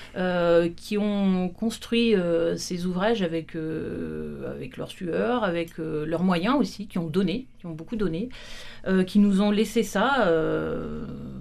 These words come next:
à, à vous, à nous, à, à nos enfants, euh, à, à tous ceux qui, qui habitent ici, qui habitent ce pays. Euh, et, euh, donc, euh, c'est notre patrimoine, c'est ton-, notre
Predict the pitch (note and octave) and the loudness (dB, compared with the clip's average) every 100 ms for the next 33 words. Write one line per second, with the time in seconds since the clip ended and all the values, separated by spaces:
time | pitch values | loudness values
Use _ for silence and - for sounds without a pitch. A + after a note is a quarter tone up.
0 | - - C#3+ - D3+ C#3 D3+ A3 F3 D3+ | -12 -12 -12 -8 -8 -8 -8 -4 -4 -2
1 | F3 A3+ F#3+ C#3 C#3 C3+ D#3+ D#3 D3 - | -2 -2 -2 -6 -8 -6 -4 -4 -6 -6
2 | D#3 A3 A3+ E3+ C#3+ C#3+ - - - - | -4 -2 -2 -4 -6 -8 -12 -12 -10 -8
3 | - - - D3 - D3+ A#3 - A#3+ B3 | -6 -6 -6 -8 -6 -6 -6 2 4 4
4 | - F3+ F3 E3 - D3+ D3+ B3+ - - | 0 -4 -4 -6 -6 -6 -4 -6 -8 -12
5 | G#3 D#4+ - D3 D3+ F#3 - D#3 D#3+ F#3 | -6 -6 -4 -6 -4 -6 -6 -2 -2 -2
6 | D4+ - - - - F3 F3+ F3+ E3+ E3 | -6 -8 -14 -12 -4 0 2 4 4 6
7 | E3 D#3+ D#3+ D#3 D#3 B2+ - G#3 A#3+ A3 | 4 4 -2 -2 -4 -6 -4 6 10 10
8 | F#3+ F3+ A3+ B3+ - G3 F#3 F3+ F3+ - | 10 6 6 6 6 4 4 4 2 0
9 | G3+ G3+ G3 G#3+ G3 A3 F#3+ G3+ B3 A3 | 0 2 4 2 2 2 4 6 4 2
10 | F#3 F#3+ F#3 F3 E3+ | 0 0 0 -2 -4